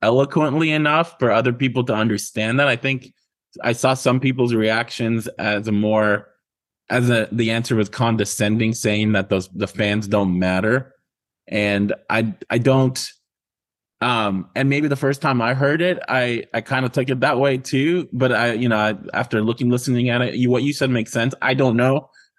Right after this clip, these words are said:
but I think some people looked at it as a, a "screw the fans" kinda comment. I don't, I didn't take it that way after I kinda listened to it, but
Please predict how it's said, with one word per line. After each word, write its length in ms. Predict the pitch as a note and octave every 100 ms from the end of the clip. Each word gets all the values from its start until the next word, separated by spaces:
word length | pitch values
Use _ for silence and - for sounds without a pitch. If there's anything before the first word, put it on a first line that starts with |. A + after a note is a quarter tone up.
| _ _
but 160 | B2+ A#2+
I 120 | B2
think 280 | B2 B2+ -
some 200 | - B2+
people 640 | B2 A#2+ A2+ G#2+ G#2 - _ _ _ -
looked 300 | A#2 B2 B2+
at 180 | A2+ A2+
it 140 | G#2+
as 200 | G#2 G#2
a, 440 | G#2+ G2+ F#2+ F#2 - _ _ -
a 140 | G2+
"screw 320 | - - A2+
the 100 | A2
fans" 680 | F#2+ F#2+ G2 A2+ C3 B2 - _
kinda 240 | - B2 B2
comment. 340 | C3+ C3 C#3
I 60 | A#2+
don't, 240 | A#2 A#2+
I 80 | B2
didn't 220 | C#3+ C3+
take 200 | C3+ A#2+
it 120 | B2+
that 160 | C3 C3
way 320 | C3 C3+ C#3
after 280 | A#2 A#2 A#2
I 60 | G#2+
kinda 240 | C3 A2
listened 240 | G#2+ B2 B2
to 100 | B2
it, 80 | A2
but 340 | F#2+ F2+ _